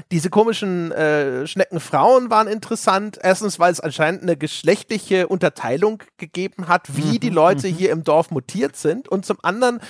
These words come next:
Speaker 1: weil ich so eine Schneckenfrau schon mal gesehen hatte. Die lag nämlich auf dem Weg zu der Kathedrale. Ganz am Anfang im Hunter's Nightmare lag schon eine so rum. Wo ich damals schon gedacht habe, so, „Ach, okay, was ist das denn? Wo kommst du denn her?“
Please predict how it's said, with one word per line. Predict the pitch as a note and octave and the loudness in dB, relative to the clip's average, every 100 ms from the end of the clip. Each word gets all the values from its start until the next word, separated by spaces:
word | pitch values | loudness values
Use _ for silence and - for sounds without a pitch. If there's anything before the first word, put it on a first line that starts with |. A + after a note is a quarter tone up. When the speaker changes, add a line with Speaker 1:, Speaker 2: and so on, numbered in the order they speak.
| G3+ | -8
Speaker 1:
weil | E3+ G3 | 2 2
ich | G#3+ | 4
so | |
eine | G#3 | 0
Schneckenfrau | F3 A3 A#3+ A3 - G3+ | 0 -2 -2 -4 -2 -2
schon | - G3 | 0 -2
mal | F3+ | 0
gesehen | D3+ B2 E3+ F#3 | 0 -2 -2 0
hatte. | B2+ C3+ | -2 -2
Die | C3 | 0
lag | B2 D3 | 2 2
nämlich | F3 D#3+ | 0 0
auf | D#3 | 0
dem | D3+ C#3 | -2 -4
Weg | E3+ | -2
zu | E3+ | 0
der | D3 | 0
Kathedrale. | - D#3 - - C3 E3+ E3+ | 0 -4 -4 -2 2 2 2
Ganz | D3 D3+ | 0 0
am | C#3+ - | -2 0
Anfang | F#3+ G#3+ F#3 | 0 2 -2
im | D#3 D3+ | 0 -2
Hunter's | D3+ D3+ C#3 | 0 0 0
Nightmare | C#3 E3+ E3 C#3+ | 0 -2 0 -2
lag | - B2 C3+ | -2 0 0
schon | - F3 - | 0 -4 -2
eine | C3+ C#3+ C3+ | -2 -2 -2
so | B2+ B2 A#2 | -2 -4 -4
rum. | - - C#3 A2 _ - - - _ - | -6 -4 -4 -6 _ -20 -20 -20 _ 0
Wo | D3 | 2
ich | D3+ | 4
damals | E3 G#3 F#3+ - - | 4 4 4 -2 -12
schon | D3+ G3 | 0 0
gedacht | F3 E3 E3+ - | 2 0 0 2
habe, | E3+ E3 | 2 2
so, | D#3+ C#3+ - _ _ _ | 2 0 -2 _ _ _
„Ach, | - - B2 - - _ _ _ _ | -8 -2 -2 -2 -18 _ _ _ _
okay, | - - - A2+ D3 E3 _ _ - | -8 -8 -8 -2 -2 -2 _ _ -4
was | C3+ C#3 | -2 -2
ist | C#3 - | -2 0
das | F#3+ - | 0 2
denn? | A3 G#3+ G#3+ - | 0 0 -4 -8
Wo | E3+ | -6
kommst | D3 D3+ C3 | -2 -2 -2
du | F#3+ | -4
denn | G#3 G#3 | 2 2
her?“ | D#3+ F#3 F#3+ F#3+ | 2 2 4 4